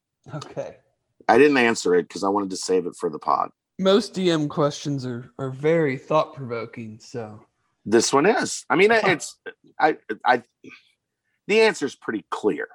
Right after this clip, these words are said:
Speaker 2: but let's see where it goes. Do you think going forward, the football team will continue to have teams like this where they seem so dominant, or is this an anomaly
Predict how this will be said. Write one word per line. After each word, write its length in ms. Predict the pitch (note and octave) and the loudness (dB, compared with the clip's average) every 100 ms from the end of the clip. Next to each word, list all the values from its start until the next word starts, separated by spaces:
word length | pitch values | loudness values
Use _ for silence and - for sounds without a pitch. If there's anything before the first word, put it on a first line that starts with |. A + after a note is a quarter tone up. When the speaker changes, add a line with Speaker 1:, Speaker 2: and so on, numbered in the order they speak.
| - | -18
Speaker 2:
but 340 | G2 F#2 F#2+ F#2 _ _ _ _ _ _ _ _ | -4 0 2 0 _ _ _ _ _ _ _ _
let's 220 | A2 A#2+ - | 0 0 2
see 140 | C#3+ | 4
where 220 | A2 F#2+ | 4 4
it 100 | F#2 | 2
goes. 400 | - - - - - _ _ _ _ _ _ _ _ _ _ _ | 0 -6 -8 -16 -20 _ _ _ _ _ _ _ _ _ _ _
Do 100 | D#3 | 2
you 80 | D#3+ | 4
think 260 | F#3+ G#3+ E3 | 4 2 2
going 280 | F#3+ F#3 C#3+ | 2 2 -2
forward, 460 | - D#3 C#3 B2+ | 0 2 2 0
the 60 | A2 | -4
football 300 | - D3+ D#3+ | -6 -2 -2
team 200 | D3 D3 | -2 -6
will 120 | C3 A#2 | -6 -6
continue 440 | B2 A2 D#3 F3 | -10 -6 -4 0
to 60 | D#3 | 0
have 120 | C#3 | -2
teams 340 | - E3 D#3 | -4 -8 -2
like 180 | C3+ A#2+ - | -2 -2 -2
this 180 | A#2 - | -6 -4
where 100 | A2+ | -4
they 140 | G#2+ | -4
seem 280 | - D3 C#3+ | -6 -4 -4
so 220 | - D3 | 0 0
dominant, 520 | C3+ A#2+ G2+ G#2 G#2+ - | 4 2 2 -2 -6 -2
or 120 | A2+ | 0
is 100 | A2 | 0
this 200 | B2+ - | -2 -6
an 80 | B2+ | -10
anomaly 720 | A#2+ B2+ C3+ C3 G#2 F#2 G2 | -2 2 2 0 -6 -10 -18